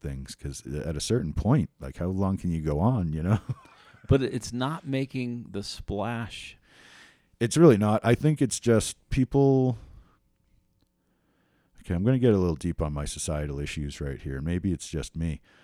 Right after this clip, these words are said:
Speaker 1: But with n-, the new technology, the internet and social media and C G I and everything else,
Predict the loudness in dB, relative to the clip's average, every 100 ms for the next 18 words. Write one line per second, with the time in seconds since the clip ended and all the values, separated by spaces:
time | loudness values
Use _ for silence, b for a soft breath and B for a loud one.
0 | b b b b _ -4 -4 -2 -2 0
1 | 0 -2 -6 -10 _ _ -14 -14 _ _
2 | -4 0 0 0 -2 -2 -2 0 -2 -2
3 | -2 -2 -2 -4 -4 -4 -2 -2 -2 -4
4 | -10 -12 -8 -8 -6 -2 0 0 -2 -2
5 | -4 -8 -6 -6 -6 -4 -2 -2 -2 -4
6 | -6 -8 -10 -10 -10 -8 -4 -4 -6 -12